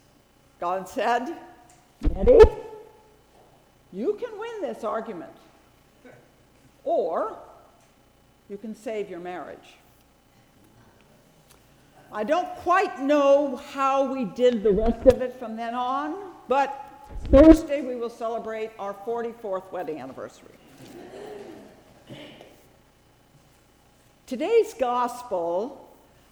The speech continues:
like much of Matthew, seems a little harsh, maybe a lot harsh.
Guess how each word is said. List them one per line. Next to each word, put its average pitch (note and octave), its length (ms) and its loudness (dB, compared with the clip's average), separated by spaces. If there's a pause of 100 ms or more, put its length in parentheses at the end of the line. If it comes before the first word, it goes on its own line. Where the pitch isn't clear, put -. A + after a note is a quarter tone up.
like A#3 340 0
much C4+ 540 -2
of G#3 320 -6
Matthew, G#3 840 -8 (1040)
seems D4 420 -4
a A#3+ 40 -4
little A#3 760 -6
harsh, - 840 -6 (840)
maybe F#4+ 420 0 (140)
a A3 80 -2
lot G3+ 640 2
harsh. - 560 -10